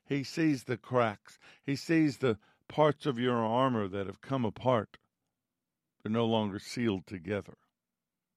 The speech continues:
Second Corinthians six, starting in verse three.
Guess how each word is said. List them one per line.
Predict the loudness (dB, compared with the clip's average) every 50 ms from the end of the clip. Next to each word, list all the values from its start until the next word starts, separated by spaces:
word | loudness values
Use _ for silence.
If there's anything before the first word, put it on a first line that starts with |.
| _ _ _ _ _ _ _ _ _ _ _ _ _ _ _ _ _ _ _ _ _ _ _ _ _ _ _ _ _ _ _ _ _ _ _ _ _ _ _ _ _ _ _ _ _ _ _ _ _ _ _ _ _ _ _ _ _ _ _ _ _ _ _ _ _ _ _
Second | -4 -2 -2 -2 -2 -8 -12 -10
Corinthians | -6 -4 -4 -4 -4 -6 -6 -6 -6 -8 -10
six, | -10 -8 -8 -8 -8 -10 -12
starting | -4 -2 -2 0 0 -2
in | -6 -6
verse | -8 -8 -8 -8 -10 -14 -18 -14
three. | -10 -10 -8 -8 -10 -12